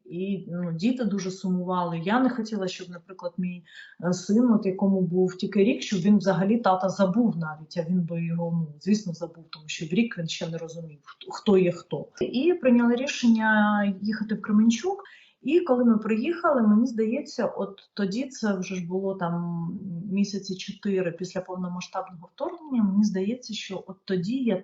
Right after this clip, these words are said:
трішки вперше, я якось змогла розслабитись. От в мене, е, щ-, щось трішки змінилось в мені. Я пам'ятаю, що я змогла сходити на манікюр,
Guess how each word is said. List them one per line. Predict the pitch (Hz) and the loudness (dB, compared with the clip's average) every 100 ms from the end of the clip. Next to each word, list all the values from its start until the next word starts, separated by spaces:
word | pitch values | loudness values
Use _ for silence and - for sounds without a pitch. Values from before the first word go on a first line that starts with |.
| _ | _
трішки | 214 262 330 - - 208 | 2 2 2 -2 -6 -4
вперше, | 185 - _ 220 285 370 381 - 190 165 - - - _ _ | -6 -6 _ 0 4 2 0 -2 0 0 -4 -14 -20 _ _
я | - 180 285 269 | -2 2 4 4
якось | - 233 - - - - _ - | 4 2 2 -2 -16 -20 _ -4
змогла | 185 208 202 269 | 4 6 6 4
розслабитись. | 254 226 - 190 156 165 - - 190 | 2 0 0 0 0 -4 -10 -12 -6
От | 202 | 2
в | |
мене, | 220 220 208 208 - - | 4 6 6 4 0 -8
е, | 190 185 - | -8 -6 -6
щ-, | - 233 | -6 -8
щось | - 254 233 - | -6 -4 -4 -4
трішки | 233 339 - 247 | -4 -2 -2 -2
змінилось | 214 196 180 214 214 185 156 156 - | -2 -2 4 6 6 4 -2 -12 -14
в | |
мені. | 170 170 | -10 -8
Я | 185 | -6
пам'ятаю, | 190 208 208 240 214 | -2 -2 0 -2 -2
що | - | -4
я | 180 | -8
змогла | 196 196 202 | -4 -2 0
сходити | 240 - 185 202 202 | -4 -4 -12 -8 -4
на | 185 | -2
манікюр, | 185 185 185 - 165 | -2 -4 -6 -10 -20